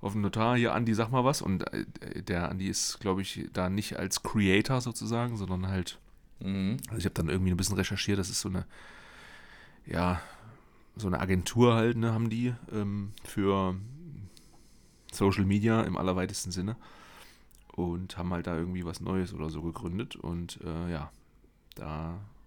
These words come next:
Speaker 1: war er zu sehen. Und dann, ich war, aber auf den ersten Moment war ich mir nicht sicher, weil ich dachte halt, ja gut, Andi, ja, kann ja jeder irgendwie heißen.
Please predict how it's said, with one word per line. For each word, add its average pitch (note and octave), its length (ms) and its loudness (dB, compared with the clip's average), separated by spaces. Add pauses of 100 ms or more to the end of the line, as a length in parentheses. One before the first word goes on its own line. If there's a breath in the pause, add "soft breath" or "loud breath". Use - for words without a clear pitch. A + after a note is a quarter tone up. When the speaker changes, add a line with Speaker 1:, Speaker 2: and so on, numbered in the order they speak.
(140)
Speaker 1:
war F2 300 -2
er G#2+ 180 0
zu - 140 2
sehen. G#2+ 420 8
Und - 100 -2
dann, E2 140 2 (100)
ich - 160 -2
war, G#2 160 4
aber A#2+ 120 12
auf B2 80 8
den A#2+ 100 6
ersten D3+ 220 10
Moment C#3+ 180 6
war A#2+ 100 10
ich B2+ 80 4
mir B2 120 4
nicht G#2+ 120 4
sicher, A2+ 220 0
weil D#2+ 80 2
ich E2 40 -2
dachte F2+ 240 -2
halt, F2 100 2
ja D#2 80 2
gut, E2+ 200 -2
Andi, F2 380 0 (760 loud breath)
ja, F2+ 120 0
kann - 200 -4
ja F2 60 -2
jeder F2+ 320 2
irgendwie F2+ 280 2
heißen. F#2+ 300 0